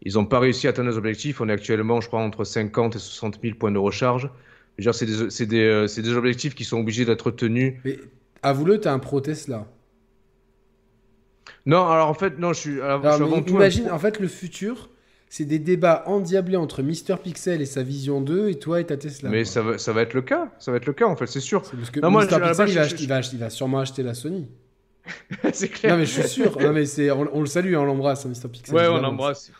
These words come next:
Speaker 1: On
Speaker 2: Mais
Speaker 1: embrasse
Speaker 2: c'est
Speaker 1: Mister
Speaker 2: sûr.
Speaker 1: Pixel. Mais, mais en fait, moi, non, moi, je suis, je suis un pro bagnole électrique, en fait. Je suis un pro bagnole électrique. Euh, donc, et en fait,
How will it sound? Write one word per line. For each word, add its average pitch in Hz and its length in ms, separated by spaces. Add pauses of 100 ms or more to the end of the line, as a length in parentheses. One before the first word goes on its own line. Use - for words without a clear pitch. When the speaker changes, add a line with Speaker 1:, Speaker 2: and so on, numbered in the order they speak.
(100)
Speaker 1:
On - 40
Speaker 2:
Mais 226 80 (140)
Speaker 1:
embrasse 123 160
Speaker 2:
c'est 131 80
Speaker 1:
Mister 131 200
Speaker 2:
sûr. 269 160
Speaker 1:
Pixel. 180 220 (1200)
Mais, 170 220
mais 170 180 (120)
en 170 120
fait, 240 200
moi, 202 120
non, 208 160
moi, 175 100
je - 60
suis, 185 100
je 165 60
suis 170 120
un 160 100
pro 202 200
bagnole 170 320
électrique, 160 420
en 127 80
fait. 117 120
Je - 60
suis 131 80
un 127 60
pro 151 200
bagnole 143 340
électrique. 135 420 (920)
Euh, 127 300
donc, 143 280
et 160 100
en 151 100
fait, 220 340